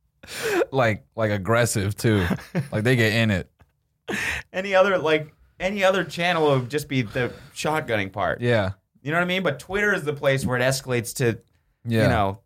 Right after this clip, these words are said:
Speaker 1: No,
Speaker 2: then
Speaker 1: Twi-,
Speaker 2: they're blowing each other all of a
Speaker 1: no,
Speaker 2: sudden.
Speaker 1: yeah,
Speaker 2: You're
Speaker 1: no,
Speaker 2: like,
Speaker 1: Twitter would,
Speaker 2: "Yep, this is Twitter."
Speaker 1: Twitter would be like, he moves forward to make out with him, and as, like, behind him, there's, like, a doorway, and as he clears that doorway, there's just, like, a naked ass, like,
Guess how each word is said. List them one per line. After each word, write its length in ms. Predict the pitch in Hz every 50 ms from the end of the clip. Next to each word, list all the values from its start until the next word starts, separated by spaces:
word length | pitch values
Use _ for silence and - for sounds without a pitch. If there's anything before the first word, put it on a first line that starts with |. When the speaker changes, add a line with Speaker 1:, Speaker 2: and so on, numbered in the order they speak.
| _
Speaker 1:
No, 280 | - 143 147 135 127 120
Speaker 2:
then 100 | 151 151
Speaker 1:
Twi-, 60 | 156
Speaker 2:
they're 40 | 139 123
blowing 380 | 101 - 117 117 127 135 143 147
each 160 | 147 143 143
other 240 | 147 143 143 143 143
all 80 | 139 139
of 100 | 135 135
a 20 | 135
Speaker 1:
no, 60 | 139
Speaker 2:
sudden. 120 | 139 139
Speaker 1:
yeah, 60 | 143 139
Speaker 2:
You're 100 | 131 123
Speaker 1:
no, 40 | 120
Speaker 2:
like, 100 | 120 120 -
Speaker 1:
Twitter 240 | 160 175 185 214
would, 80 | 185 160
Speaker 2:
"Yep, 240 | 180 185 180 - -
this 140 | 156 156 156
is 80 | 151
Twitter." 400 | 143 180 180 185 175 160 156 156
Speaker 1:
Twitter 260 | 156 - 170 175 185
would 140 | 180 156 131
be 100 | 123 135
like, 180 | 127 120 107 -
he 120 | - 123
moves 300 | 113 113 117 123 117 -
forward 400 | - - 113 113 117 123 127 117
to 80 | - 117
make 220 | 110 107 101 95
out 200 | 107 104 101 85
with 120 | 117 120 123
him, 260 | 131 131 135 135 - -
and 120 | 104 110 107
as, 300 | 107 104 104 95 - - -
like, 320 | 104 107 101 95 - _ -
behind 280 | 107 90 110 113 110 110
him, 60 | 110
there's, 120 | 110 104
like, 100 | 107 98
a 40 | 98
doorway, 500 | 90 - - 101 104 110 110 117 120 120
and 100 | 110 104
as 80 | 104 101
he 80 | 107
clears 400 | 92 - - - 113 110 113 110
that 200 | 110 107 98 85
doorway, 380 | - 101 101 104 107 113 113 113
there's 200 | 92 110 110 107
just, 180 | 113 113 - 117
like, 100 | 104 104
a 60 | 101
naked 340 | 101 104 104 104 98 107 87
ass, 340 | 87 98 98 101 98 -
like, 160 | - 107 107